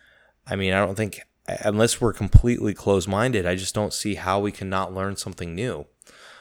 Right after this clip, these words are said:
Uh, even closed-minded people, you know, get a little bit wiser each and every year. So I don't think that we stop learning, which if we, you know, if we don't stop learning, that means we continue to grow. So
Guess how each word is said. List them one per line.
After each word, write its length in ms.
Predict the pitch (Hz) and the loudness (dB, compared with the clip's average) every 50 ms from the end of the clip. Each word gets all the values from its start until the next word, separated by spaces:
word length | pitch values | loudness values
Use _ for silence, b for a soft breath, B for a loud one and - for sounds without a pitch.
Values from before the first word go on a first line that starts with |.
| B B _ | B B _
Uh, 260 | - 82 82 82 82 85 - | -10 -6 -4 -4 -4 -4 -4
even 460 | 104 101 101 107 101 101 98 98 - b b b b b b _ | -4 -2 0 0 0 0 -2 -4 -6 b b b b b b _
closed-minded 880 | - - - 131 156 156 - 107 92 90 87 85 82 90 87 78 - | -2 4 6 6 6 6 4 0 0 0 -2 -2 -4 -4 -6 -6 -8
people, 500 | - - 87 80 - 87 80 78 78 b b b b b b b _ _ | -8 -8 -4 -2 0 0 0 0 -4 b b b b b b b _ _
you 160 | - - 82 | -14 -12 -10
know, 240 | 80 76 78 80 85 90 - | -10 -8 -10 -12 -14 -10 -6
get 240 | 87 85 85 - | -4 -4 -4 -4
a 40 | - | -2
little 240 | 95 95 92 87 87 | -2 0 0 0 0
bit 80 | 87 90 | -2 -2
wiser 580 | 87 85 85 85 82 80 - 85 82 82 - - - - | -2 -4 -4 -4 -6 -6 -6 -8 -8 -8 -10 -12 -14 -14
each 200 | - - - - | -12 -12 -10 -8
and 80 | 90 | -8
every 220 | 82 78 82 78 76 | -8 -8 -8 -10 -10
year. 300 | 76 73 71 73 71 B B B B B B B B | -10 -10 -10 -12 -12 B B B B B B B B
So 280 | - - - 101 98 95 | -8 0 2 6 6 8
I 80 | 95 | 8
don't 220 | 98 120 123 120 - | 6 6 4 2 2
think 240 | - 120 113 104 - | 0 -2 -2 2 4
that 260 | 107 98 95 92 - | 4 4 4 4 2
we 140 | 98 95 90 | -2 -2 -2
stop 380 | - - - 85 90 - - | -2 0 0 0 0 0 -2
learning, 420 | 90 85 85 82 82 85 87 85 87 | -2 -2 -2 -2 -2 -4 -6 -4 -4
which 360 | 85 87 80 - - - - - | -4 -4 -4 -4 -6 -8 -10 -12
if 160 | 98 92 - | -12 -10 -8
we, 220 | 95 87 85 - - _ _ _ _ _ _ _ _ - _ _ _ _ | -6 -6 -8 -10 -14 _ _ _ _ _ _ _ _ -20 _ _ _ _
you 120 | - 92 | -6 -4
know, 80 | 85 82 | -4 -4
if 80 | 80 | -4
we 80 | - 95 | -2 0
don't 180 | 101 104 107 - | 2 2 2 4
stop 260 | - 104 92 - - | 4 4 4 4 2
learning, 320 | 120 135 139 120 104 95 | 0 0 2 0 0 0
that 160 | 98 95 92 | -2 -2 -2
means 220 | 95 95 95 85 90 | -2 -4 -6 -4 -4
we 100 | 95 87 | -6 -6
continue 440 | - 95 87 - - 90 85 82 78 | -6 -8 -8 -8 -8 -8 -8 -8 -8
to 160 | - - 104 | -8 -8 -8
grow. 440 | 95 - 123 139 147 110 76 - - | -2 0 2 2 2 2 0 -4 -8
So 500 | - - - 104 98 95 95 92 90 B | -10 -4 0 0 2 2 2 2 0 B